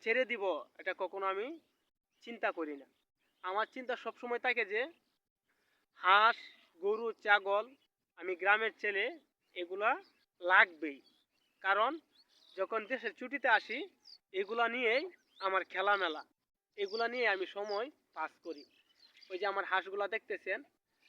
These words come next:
আমি এক জায়গায় বইসা রইলাম, কিছু খাবার দিলাম, হাঁসগুলো আমার কাছে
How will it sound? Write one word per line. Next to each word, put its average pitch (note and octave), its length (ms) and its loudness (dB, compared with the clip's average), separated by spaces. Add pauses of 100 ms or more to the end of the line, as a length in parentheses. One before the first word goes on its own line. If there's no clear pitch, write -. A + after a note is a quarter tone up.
(240)
আমি F#3 180 -8
এক G3 140 -4
জায়গায় G#3 280 0
বইসা G#3+ 220 -2
রইলাম, G#3 320 0 (720)
কিছু G#3 160 -14 (100)
খাবার A3 240 0 (100)
দিলাম, G#3 240 2 (540)
হাঁসগুলো F#3 360 0 (120)
আমার G#3 220 0 (380)
কাছে F#3+ 240 -2